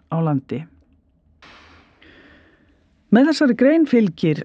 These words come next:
ein ljósmynd. Hún er af skilti sem er upp í einhverju stóru rými greinilega. Á skiltinu er svona þetta venjulega sjónræna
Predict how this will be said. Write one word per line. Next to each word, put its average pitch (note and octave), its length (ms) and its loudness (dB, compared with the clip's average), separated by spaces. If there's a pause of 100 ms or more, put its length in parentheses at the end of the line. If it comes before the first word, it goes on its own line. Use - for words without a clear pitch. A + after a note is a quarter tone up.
ein G#3 300 0
ljósmynd. D#3 720 -2
Hún G#3+ 240 2
er F3+ 100 0
af E3+ 300 -2
skilti - 680 -2
sem A#3+ 280 2
er G#3 160 -4
upp A#3 200 -4
í B3 120 2
einhverju B3 500 0 (100)
stóru A3 380 0
rými B3 320 2
greinilega. B3 500 2 (400)
Á F3+ 240 -4
skiltinu G3 560 -2
er F#3 220 0 (320)
svona E3+ 240 -4
þetta E3 180 -2
venjulega G#3 400 0
sjónræna A3 440 0